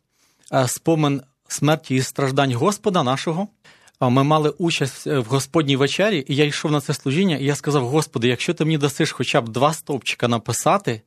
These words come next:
я буду дуже тобі дякувати». І коли я прийшов із вечері Господньої, я сів, я почав писати, і я не пам'ятаю, скільки написав, бо то вже була пізня ніч. Але вранці, коли прокинувся,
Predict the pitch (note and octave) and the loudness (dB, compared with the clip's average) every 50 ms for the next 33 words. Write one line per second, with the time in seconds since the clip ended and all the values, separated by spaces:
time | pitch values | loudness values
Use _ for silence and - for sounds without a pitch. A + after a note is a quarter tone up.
0 | _ _ _ - C3+ C#3 C#3 D3 C#3+ D3 C#3 B2+ D3 D#3+ D3 C#3+ C3 - B2 A#2 | _ _ _ 0 0 2 2 2 0 0 0 2 2 0 2 0 -2 -4 -2 -4
1 | A#2+ A2 A#2+ A2+ G#2 - - G#2 G2+ - - - _ _ _ - - - - - | -2 0 0 0 0 -2 -6 -8 -8 -10 -14 -20 _ _ _ -20 -20 -20 -20 -12
2 | _ - D3 - - D3+ D3+ F#3+ A3 G3+ F#3+ - F#3+ F#3+ E3+ D3+ - - - E3+ | _ -4 -2 0 2 2 4 4 2 0 0 0 -2 -2 -2 -2 -4 -4 -2 -2
3 | C3+ G2+ F#2 - _ _ _ _ _ _ _ _ - D3 B2+ C3 C#3+ B2+ - E3+ | -2 -2 -4 -10 _ _ _ _ _ _ _ _ -4 -2 0 2 2 2 2 0
4 | F3+ F3+ D#3+ D#3 F3 - - - D3 C3 G#2 G2 G2+ G2 F#2+ G2 - _ - D#3 | 0 0 -2 -2 -4 -6 -6 -2 -2 -2 0 0 -2 -4 -6 -8 -10 _ -4 0
5 | C3 C#3+ C#3 C3 - - G3 D3+ D3 C3 - C3+ - - D3+ C#3+ - - C#3 - | 2 2 2 0 0 -2 0 0 0 -2 -2 -4 -2 0 0 -2 -2 -4 -6 -4
6 | - - F#3+ G#3 G3+ - C#3 C#3 - _ _ _ _ _ _ _ _ _ _ - | 0 0 0 0 0 -2 -4 -4 -4 _ _ _ _ _ _ _ _ _ _ -2
7 | D3 C3 C3+ E3+ F3+ F#3 E3 - E3 D#3 D#3 D3+ G3+ G3+ F3 D#3 - - _ - | 0 2 2 2 2 0 0 0 0 0 0 0 2 0 0 0 -4 -6 _ -4
8 | F3+ G3 G3 - E3 D#3 D3+ D#3+ D#3 - - F3 D3+ C3+ C3+ - E3 E3+ D#3 D#3 | -4 -4 0 0 0 0 2 0 -2 0 0 0 2 0 0 0 0 0 0 0
9 | C#3+ C#3 C#3+ D3 C#3+ C#3+ - E3 D#3 C#3+ C3+ D3 D3+ D3+ C#3 A2+ - - - _ | 0 0 0 0 0 0 0 0 0 0 0 0 0 0 0 -2 -4 -6 -12 _
10 | _ - C3+ C#3 C3+ C3+ A#2 A#2+ C#3 E3 G#3 G#3 G3 - C#3 - - C3+ C#3 C#3 | _ -2 -2 0 0 0 0 0 2 2 2 2 0 -4 -8 -6 -2 0 0 0
11 | C#3 - B2 A#2 - - G#3 B3 A#3+ E3 - - C3 A#2+ A#2 | 0 -2 -6 -4 -2 0 0 0 0 -2 -2 -2 -4 -6 -6